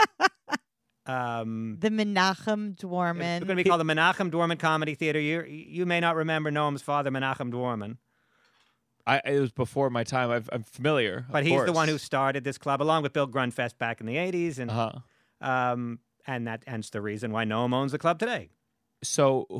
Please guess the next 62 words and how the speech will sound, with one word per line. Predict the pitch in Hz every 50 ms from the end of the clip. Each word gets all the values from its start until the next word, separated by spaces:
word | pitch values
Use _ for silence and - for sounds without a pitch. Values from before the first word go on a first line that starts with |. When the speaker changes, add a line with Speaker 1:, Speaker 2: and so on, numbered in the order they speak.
| 117 113
Speaker 3:
who, | 135 151 147
which | - - 139 165 196 - -
comic | - - 139 120 117 110 107 - -
is | 123 113 -
gonna | - 120 120
have | 113 117 110 107
the | 117
best | 110 104 - 120 117 117 113 - - - _ _ -
"This | 117 110 120 113 - -
used | 127 120 - -
to | 117
be | 104 120 113
a | 107
McDonald's" | 107 107 - - 107 110 110 110 110 107 - - -
joke? | - - 113 107 107 120 - _ _ _ -
And | - 113 120 120
will | 113 120 120
it | 113
be | - 123
you? | 127 135 127 117 120 131 _ _ _ _ -
Speaker 1:
Oh, | 123 131 120 98
well, | 90 92 117 131 135
Speaker 3:
Have | 139 117 -
Speaker 1:
I |
Speaker 3:
you | -
already | 131 131 -
Speaker 1:
hadn't | 208 214
even | 226 131 123
Speaker 3:
started | -
Speaker 1:
thought | - 262 294 311
Speaker 3:
thinking? | 208 156
Speaker 1:
of | 117
that. | 90 78 73 - - - - _ _ _ -
Speaker 3:
Uh, | 143
you, | 160 185
you | 185 170 180 185
know, | 220 247 247 190 -
I | - 143
mean, | 156 151 139 127
come | - - 185
on, | 190 143 120 113
we're | 120 127
going | 113 120 - 160
Speaker 1:
But |
Speaker 3:
to | 156 139
the |
Speaker 1:
it | 127
Speaker 3:
McDonald's. | 131 123 107 143 151 151 120
We're | 127 95
all, | 120 139 -
we're | 151 160 160
all | 185 185 185 170
gonna | 151 156 147
come | 131 151 143
up | 131
with | 123 131 -
some | - 151 151 143
variation | 127 143 135 135 127 127 127 123 120 - - 120 110 107 107 _ _ _ _ _ _ _ _ _ _ _ _ _
of | - 127 127 113
the | 120
McDonald's | 117 120 104 - 120 117 113 113 104
joke. | - 131 113 107 -